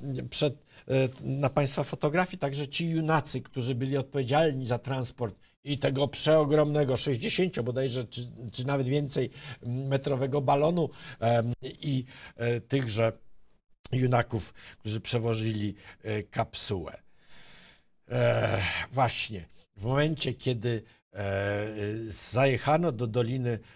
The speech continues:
Chochołowskiej, to widzicie, mm, państwo, e, dmuchanie tego ogromnego balonu, e, i przygotowanie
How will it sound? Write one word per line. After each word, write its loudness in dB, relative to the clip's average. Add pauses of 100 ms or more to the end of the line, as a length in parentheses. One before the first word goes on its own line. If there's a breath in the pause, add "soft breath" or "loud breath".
(140 loud breath)
Chochołowskiej, -2
to -2
widzicie, -2 (440 loud breath)
mm, -4
państwo, -2 (300 loud breath)
e, -4
dmuchanie 0 (180 soft breath)
tego -2
ogromnego 2 (260 loud breath)
balonu, 2 (320 loud breath)
e, 0
i -6
przygotowanie 2